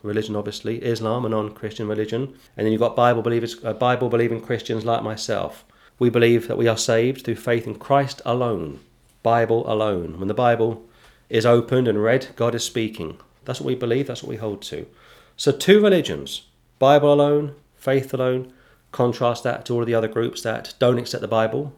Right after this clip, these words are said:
alone, being sola scriptura, or faith alone being sola fide.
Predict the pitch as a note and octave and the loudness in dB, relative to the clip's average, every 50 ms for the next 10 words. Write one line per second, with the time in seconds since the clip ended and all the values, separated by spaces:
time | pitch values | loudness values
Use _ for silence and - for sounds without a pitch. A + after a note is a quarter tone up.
0 | _ - G2+ G#2+ G#2+ G#2 G#2 A#2+ D3 D3+ - - _ _ _ _ _ _ - G#2+ | _ -2 0 0 0 0 0 -2 -4 -6 -8 -14 _ _ _ _ _ _ 0 2
1 | A2 G#2+ G#2+ G#2+ - - A2+ A2 G#2 G2+ - - A2 - - - - A2 A2 G#2+ | 2 2 2 0 -2 0 0 0 0 -2 -4 -8 -8 -8 -8 -6 -4 -2 -2 -2
2 | A#2 C3 B2 - - - G2 G2 G2 - A#2+ A2+ A2 A2 A2 G#2+ G#2+ G#2+ G#2+ G2+ | -2 -4 -6 -10 -12 -10 -10 -10 -6 -2 0 0 0 0 -2 -4 -2 -2 -2 -2
3 | G2+ G#2+ G#2+ G#2+ G#2 G2 - - A#2 A2 G#2+ A2 - - B2+ A#2+ G#2 F2+ D#2+ C#2+ | -2 -2 -4 -4 -4 -4 -2 2 2 2 2 0 -2 -2 -4 -2 -2 -4 -6 -8
4 | D2+ - | -10 -12